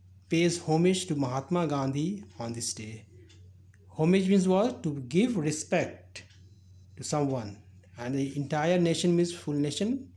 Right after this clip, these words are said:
pay respect to Mahatma Gandhi on that day. Prayers of all religions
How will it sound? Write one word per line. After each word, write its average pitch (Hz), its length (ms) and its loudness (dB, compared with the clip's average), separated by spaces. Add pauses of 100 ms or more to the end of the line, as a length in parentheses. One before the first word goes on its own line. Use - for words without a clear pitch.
(160)
pay 175 380 -2 (720)
respect 175 440 -4
to 254 260 0 (440)
Mahatma 131 400 -4
Gandhi 147 380 0
on 143 300 -4
that 135 320 -4
day. 180 380 0 (1000)
Prayers 180 420 2
of - 240 -6
all 185 440 4
religions 170 680 2